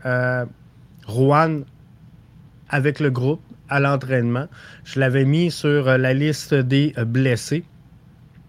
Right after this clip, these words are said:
Donc, faudra voir. Il y avait, euh, beaucoup de blessés, finalement, euh, qui étaient là pour cette rencontre-là. Sébastien, qui est là, euh, avec nous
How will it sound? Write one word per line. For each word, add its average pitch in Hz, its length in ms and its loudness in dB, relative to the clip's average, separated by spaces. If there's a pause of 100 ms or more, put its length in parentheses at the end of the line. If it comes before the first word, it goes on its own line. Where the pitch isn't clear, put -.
(260)
Donc, 143 400 0
faudra 139 460 2
voir. 151 360 0 (360)
Il 143 80 2
y 151 40 6
avait, 180 380 4
euh, 139 60 4
beaucoup 180 320 2
de 202 80 0
blessés, 151 520 0
finalement, 151 720 -2 (560)
euh, 131 300 2 (120)
qui - 160 -2
étaient 156 260 4
là 151 260 2 (1040)
pour 165 320 0
cette - 440 -2
rencontre-là. 139 1000 0 (420)
Sébastien, 170 800 0
qui 165 200 -2
est 143 40 0
là, 170 340 2
euh, 131 160 0 (100)
avec 139 440 0
nous 165 280 2